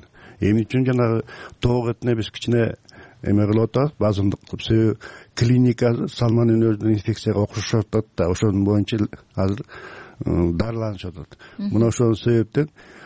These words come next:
Speaker 1: ар бир тамак аш өзүнүн бир клиникалары болот да, кандай отравление, бир признактар болот да.
Speaker 2: Мгм.
Speaker 1: Ама ошого карата азырынча ошо, э, салмонеллезный клиника болуп аткандыктан тоок этине кичине базымдуураак калып атабыз да.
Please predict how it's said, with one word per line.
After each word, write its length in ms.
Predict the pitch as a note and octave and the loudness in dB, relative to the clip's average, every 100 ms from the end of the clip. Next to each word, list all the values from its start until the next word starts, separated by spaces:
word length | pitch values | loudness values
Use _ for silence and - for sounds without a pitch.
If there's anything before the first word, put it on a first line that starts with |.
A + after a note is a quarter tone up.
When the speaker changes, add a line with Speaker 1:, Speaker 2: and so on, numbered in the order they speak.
| - | -8
Speaker 1:
ар 280 | - A#2+ A#2+ | -2 0 0
бир 120 | A#2 - | -4 -2
тамак 340 | A#2 A2+ G#2+ | 0 2 2
аш 260 | D3 - F3 | 0 -2 -14
өзүнүн 580 | E3 G#2+ A2 A2 A#2 | -2 0 2 2 0
бир 160 | A2 G2 | 0 -4
клиникалары 600 | - A2+ A2+ G#2 G#2+ G#2 | 0 2 2 2 2 4
болот 220 | G#2 F#2+ - | 2 0 -2
да, 80 | - | -10
кандай 400 | - G2+ G#2 B2 | -4 0 0 0
отравление, 920 | - F#2 F#2 F#2+ F#2+ F#2+ F#2 F2+ G2 - _ - | -2 -4 0 0 2 0 0 -4 -10 -16 _ -6
бир 520 | G2 - - C#3 A2 - | -6 -6 -2 -2 -2 -4
признактар 560 | C3+ A2+ G#2+ - G2 | -4 -2 -8 -2 0
болот 200 | F2 E2+ - | 0 -2 -4
да. 180 | D3+ D#3 | -6 -6
Speaker 2:
Мгм. 360 | A3 A3 G3+ F#3+ - - | -6 -4 -4 -8 -12 -6
Speaker 1:
Ама 360 | G#2 A2+ A#2 A#2 | 0 2 2 0
ошого 280 | - A#2 | 0 0
карата 300 | G#2 G#2+ - D2+ | 0 -2 0 0
азырынча 400 | G2+ G2+ F#2+ - C#3+ | 0 0 0 0 -2
ошо, 240 | A#2+ F#2+ - - - - - | 0 -4 -6 -12 -20 -20 -12
э, 640 | - E2 D#2+ - - - | -8 -6 -6 -6 -8 -12
салмонеллезный 920 | - A2+ A2 G#2+ G#2+ G#2+ G2+ G2+ G2 F#2+ - | -6 -2 0 0 2 2 2 0 -2 -4 -6
клиника 380 | G#2 G2+ F#2 G2 | 0 0 2 2
болуп 300 | G2 F#2+ - | 2 0 0
аткандыктан 500 | G2 F2 - A#2 C3 - - _ | -4 -4 -2 -2 -2 -14 -20 _
тоок 280 | - A2+ G#2 G2 | 0 0 -2 -4
этине 200 | - A#2 | -2 -4
кичине 220 | - G2 | -2 -2
базымдуураак 580 | - F#2 F#2 G2+ F#2+ E2+ | 0 -2 0 -2 -2 -4
калып 200 | - F#2+ F#2 | -2 0 0
атабыз 240 | F#2 F#2 - | -2 -4 -2
да. 180 | C#3+ | -4